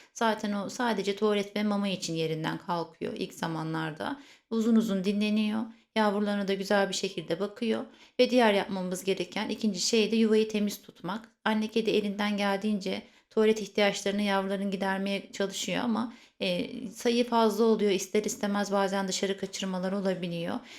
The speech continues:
Eee, yavrular da, hani, bu dışkılarla beraber olursa veya anne kedinin gözünden kaçmış olursa mikrop kapma ihtimali var. Göz iltihapları, göz enfeksiyonları geçirme ihtimalleri var.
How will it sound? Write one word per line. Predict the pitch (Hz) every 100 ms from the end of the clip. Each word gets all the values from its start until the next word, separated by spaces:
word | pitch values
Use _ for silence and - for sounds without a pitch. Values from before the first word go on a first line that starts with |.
| -
Eee, | 202
yavrular | 202 185 208 214 214 220 220 220
da, | 208
hani, | 202 190 196
bu | 208 185 196
dışkılarla | 202 - 202 208 196
beraber | 185 185 185 180
olursa | 185 196 208 - 165 160
veya | 180 175
anne | - 180
kedinin | 185 185 180 175
gözünden | 185 180 180 170
kaçmış | 196 190 185 -
olursa | 202 - - 254 - - _
mikrop | 226 - 226 226
kapma | 190 196 196
ihtimali | 185 196 190 185 180
var. | 170 170 - -
Göz | 202 196 180 -
iltihapları, | 180 175 180 170 170 180 170 165 165
göz | 185
enfeksiyonları | 190 185 185 - 185 175 175 180
geçirme | 170 - 175 180
ihtimalleri | - 185 175 170 170 170
var. | 170 277